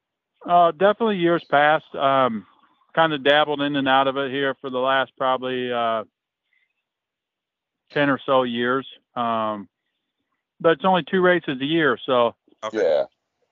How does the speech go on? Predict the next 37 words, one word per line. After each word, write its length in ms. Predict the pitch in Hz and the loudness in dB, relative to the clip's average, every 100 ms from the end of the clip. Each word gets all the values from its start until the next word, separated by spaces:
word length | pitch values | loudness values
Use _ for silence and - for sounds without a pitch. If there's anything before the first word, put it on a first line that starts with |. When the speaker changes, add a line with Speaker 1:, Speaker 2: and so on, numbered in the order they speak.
| _ _ - | _ _ -4
Speaker 3:
right. 220 | 165 143 | -2 0
Speaker 1:
you 120 | 151 | 2
know, 240 | 143 139 | 4 2
it's 100 | 135 | 0
pretty 280 | _ 196 190 | _ 0 2
hard 340 | 147 170 170 147 | 2 2 2 -2
to 240 | 135 127 - - - | -4 -4 -10 -20 -4
step 300 | 160 143 143 | -2 -2 -4
into 680 | 151 151 143 131 - 151 | -6 -6 -6 -10 -10 -8
those 240 | 131 123 113 | -6 -6 -6
big 260 | 147 131 | -6 -6
teams. 380 | - 135 131 127 - _ _ - | -4 -2 0 -2 -6 _ _ -8
Um, 540 | 123 120 117 110 104 - _ _ _ _ _ | -2 0 0 -2 -6 -12 _ _ _ _ _
the, 300 | 123 117 117 143 | -2 0 0 -4
the 140 | 120 | -10
team 280 | - 156 143 | -6 -4 0
that 120 | 131 | 2
I 100 | 127 | 2
was 160 | 123 110 | 0 0
racing 380 | 127 139 135 117 | 0 0 -4 -4
for, 240 | 123 120 | 2 2
they're 140 | 127 123 | 2 0
just 200 | 120 - | -4 -6
a 60 | |
bunch 260 | - 123 113 | -6 -6 -6
of 60 | |
retired 440 | 120 113 131 127 110 | -10 -2 0 0 0
farmers 420 | 127 127 131 113 117 | -2 -2 -2 -4 -6
that, 140 | 110 - - | -10 -10 -12
that 140 | 117 | -8
loved 280 | 113 120 110 | -4 -4 -2
racing. 500 | 110 120 120 120 113 | -4 -4 -6 -10 -6
And, 220 | 113 107 - _ _ | -2 -2 -4 _ _
Speaker 3:
<laughs> 320 | _ _ _ - | _ _ _ -6
Speaker 1:
uh, 640 | 117 113 107 - 147 117 | -2 -2 -2 0 0 0
<laughs> 60 | - | -4
so, 300 | 127 117 | -2 -2